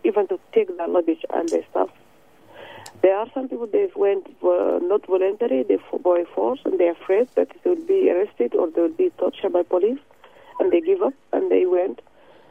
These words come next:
But there are now most of them in the street. They don't like the place they send them, because the place, there's a lager, They said, uh, the condition is not good and it's far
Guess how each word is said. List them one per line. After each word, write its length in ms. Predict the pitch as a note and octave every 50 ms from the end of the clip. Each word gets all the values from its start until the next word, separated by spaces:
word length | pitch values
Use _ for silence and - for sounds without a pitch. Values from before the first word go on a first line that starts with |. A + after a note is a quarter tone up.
| - _ _
But 140 | - F#3+ F#3
there 180 | F3+ A3+ A3+ -
are 240 | - A3+ G#3+ G#3+ G3+
now 220 | G#3 G#3 G#3 G#3 G3 G3
most 240 | G3+ A3 C4 C4+ -
of 140 | A#3 G#3 F3+
them 140 | G3+ G3+ F#3+
in 100 | F#3+ F3+
the 100 | F3+ E3+ -
street. 280 | - E3+ F#3 F#3 - - - _ - - - - _ _ _ _
They 100 | - G3
don't 200 | F#3+ G3+ G3+ G3+
like 180 | G3 F#3+ F#3 -
the 80 | F3+
place 260 | - - G3 F#3+ F#3+
they 140 | F3 F3+ F3 -
send 240 | - F#3 F#3 F3+ F3+
them, 240 | G#3 G#3 F3+ D#3+ - - _
because 280 | - - - F3 F3 E3
the 80 | F3+
place, 280 | E3+ - F#3+ G3 G3 F#3 - _ _
there's 180 | - F3+ E3 -
a 80 | F#3
lager, 520 | F3+ F#3 F#3 F#3 F#3+ F#3+ F3+ G#3+ C4 D#4+ D#4+ _ _ _ _ _ _ _ _ _ _ _ _ _ _ -
They 80 | - -
said, 120 | - G#3+ F#3+
uh, 140 | A3+ G3+ G3 F3
the 80 | F3
condition 420 | - - F#3 F#3 F3+ - - F#3 E3+
is 80 | D#3+ -
not 180 | F#3+ F#3+ F3+ -
good 260 | - B3+ D#4 E4+ - - - _ _ _ - - - - -
and 140 | - G3 F#3+
it's 100 | F3 - -
far 160 | - F#3 F#3